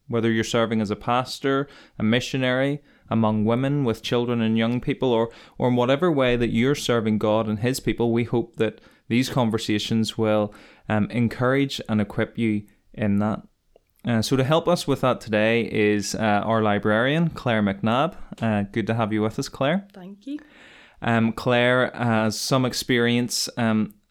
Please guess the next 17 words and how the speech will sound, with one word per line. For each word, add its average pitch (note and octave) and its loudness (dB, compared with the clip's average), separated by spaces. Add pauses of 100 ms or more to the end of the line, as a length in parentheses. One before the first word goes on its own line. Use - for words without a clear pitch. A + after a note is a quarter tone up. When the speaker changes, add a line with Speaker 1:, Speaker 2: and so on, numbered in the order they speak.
(140)
Speaker 1:
we've A2+ -2
just - -4
worked G#2+ -2
out G#2 0
a A2 -6
decade C3 0
of D3 -2
experience C3 -2
in A2+ 2
Speaker 2:
<laughs> - -
Wow. A2 4
Speaker 1:
children's C3 2
and A#2+ 0
youth B2+ 0
ministry. F3 2
Speaker 2:
<laughs> - -10
Speaker 1:
Um, A2 2